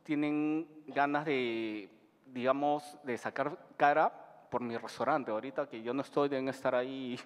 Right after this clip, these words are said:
<laughs> maldiciéndome porque están con todo la, el trabajo ahí, pero yo estoy con la tranquilidad de saber que estoy dejando un equipo que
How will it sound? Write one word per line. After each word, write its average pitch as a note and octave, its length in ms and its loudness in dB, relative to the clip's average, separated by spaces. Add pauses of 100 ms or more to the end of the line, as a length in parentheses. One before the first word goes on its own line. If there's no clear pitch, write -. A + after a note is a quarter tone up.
(160)
<laughs> - 220 -18
maldiciéndome B2+ 600 0
porque - 240 -4
están A#2 200 -6
con A#2+ 280 0
todo B2+ 200 6
la, G#2+ 380 6
el G2 80 -4
trabajo A2+ 360 6
ahí, C3 200 2
pero A2 460 2 (600)
yo C3 220 4
estoy C#3+ 200 0
con D#3 140 4
la D3 80 6
tranquilidad A#2+ 540 2
de A2+ 600 0
saber A2 320 2
que - 80 -12
estoy C3 180 -2
dejando B2 340 0
un B2 160 2
equipo B2 580 -2 (440)
que G#2+ 580 -4